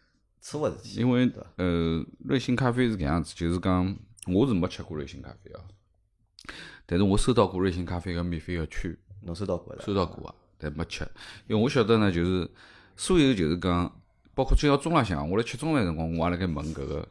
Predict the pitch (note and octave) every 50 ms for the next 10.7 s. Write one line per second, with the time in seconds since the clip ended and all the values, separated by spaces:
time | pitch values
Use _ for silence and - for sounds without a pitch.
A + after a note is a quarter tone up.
0 | _ - - E2 F2 F#2 - F#2+ F#2 F#2 E2+ D#2 D2 D#2 D#2 D2+ C#2+ C#2+ D#2 D2
1 | C#2+ - D#2 D2 C#2 C2+ D#2 D2+ - - G#1+ C#2+ D2+ D2 E2 F2 E2+ D#2+ D2+ C#2
2 | - _ _ _ - - E2 D#2 D2 - E2 D2+ - C#2+ C#2 - D#2 D2+ C#2+ -
3 | - - - - - _ - - - - _ - - - - - - - - -
4 | - D#2 - F2 D#2+ - - - C#2+ C#2 C2 D2+ D2+ D2 C2+ C#2+ D2 D2+ C#2 C#2
5 | C#2+ D2 - D#2+ D2+ D#2 - - - G#2 G2 F2+ E2 - - - - _ _ _
6 | _ F#2 F#2 F#2+ G2 A2+ A#2 G#2+ F#2+ E2 D2 C#2 - - - - - - - -
7 | G#2+ G#2 G#2 - F3+ F3 D3+ - B2+ A#2 A2+ A2 G#2+ - - - - - D#3+ B2
8 | G2 - F#2+ F2 E2+ E2 E2+ A#2 D#3+ E3+ D3 G2 F2+ D#2 C#2 D#2+ D#2 D2 D2 -
9 | - - - - - - - - G2+ G2+ G#2 - - C#3 C#3 D3 C#3 B2+ G#2+ G2+
10 | G#2+ C#3 C3+ B2+ C3+ B2+ A#2 G#2 G#2 G#2 G2+ G2+ G2+ G2+